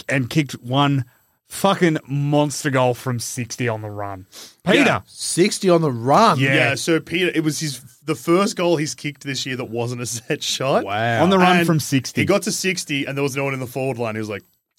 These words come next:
Speaker 3: Did it bounce?
Speaker 1: On the line, I think.
Speaker 3: That's pretty magical by him.
Speaker 1: It's pretty
Speaker 2: It was
Speaker 1: good.
Speaker 2: funny 'cause it just
Speaker 1: And it
Speaker 2: looked
Speaker 1: gave
Speaker 2: like
Speaker 1: you the lead, didn't it?
Speaker 2: Yeah.
Speaker 3: Oh, that's even
Speaker 1: Yeah.
Speaker 3: bigger.
Speaker 1: Sixty metre
Speaker 2: <laughs>
Speaker 1: on the run from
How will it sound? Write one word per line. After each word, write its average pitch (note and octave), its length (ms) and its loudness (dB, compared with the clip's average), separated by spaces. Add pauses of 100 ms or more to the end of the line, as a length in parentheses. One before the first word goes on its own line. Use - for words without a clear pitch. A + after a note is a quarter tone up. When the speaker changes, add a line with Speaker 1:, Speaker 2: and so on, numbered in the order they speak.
(280)
Speaker 3:
Did C#3+ 80 0
it C#3+ 80 0
bounce? D#3 480 -4 (560)
Speaker 1:
On D#3+ 160 4
the C#3+ 80 4
line, B2 320 4
I A2 80 -2
think. G2+ 400 -10 (280)
Speaker 3:
That's G#2+ 120 -20
pretty - 180 -12
magical G2 400 -14
by F2 180 -16
him. F#2+ 280 -18
Speaker 1:
It's - 120 -20
pretty - 240 2
Speaker 2:
It B2 40 4
was A2+ 100 2
Speaker 1:
good. A2+ 80 2
Speaker 2:
funny C4 220 0
'cause G#3 160 -4
it E3+ 100 -2
just F3+ 100 0
Speaker 1:
And F3 140 0
it F3+ 40 2
Speaker 2:
looked F3+ 100 0
Speaker 1:
gave G3 120 4
Speaker 2:
like A#3+ 100 2
Speaker 1:
you G3 100 6
the C3+ 60 4
lead, D#3+ 240 4
didn't F#3+ 180 2
it? G2+ 120 -6 (340)
Speaker 2:
Yeah. C3+ 240 -2 (500)
Speaker 3:
Oh, G#2 160 -14
that's - 240 -10
even A2+ 300 -8
Speaker 1:
Yeah. D3 140 0
Speaker 3:
bigger. D3 240 0 (240)
Speaker 1:
Sixty B3 500 0
metre F#3+ 540 2
Speaker 2:
<laughs> B3 60 -4
Speaker 1:
on G#3 180 2
the G3 100 4
run E3+ 420 2
from D3 320 0